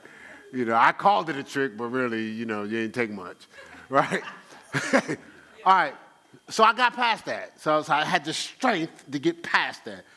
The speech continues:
I ain't gonna get tricked with the incentives, right? Well, then the other trick was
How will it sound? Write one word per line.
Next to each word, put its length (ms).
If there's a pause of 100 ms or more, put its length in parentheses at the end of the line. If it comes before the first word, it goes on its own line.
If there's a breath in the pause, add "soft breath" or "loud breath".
(180 soft breath)
I 200
ain't 100
gonna 160
get 160
tricked 220
with 140
the 100
incentives, 560
right? 240 (520 soft breath)
Well, 120
then 300
the 200
other 240
trick 360
was 640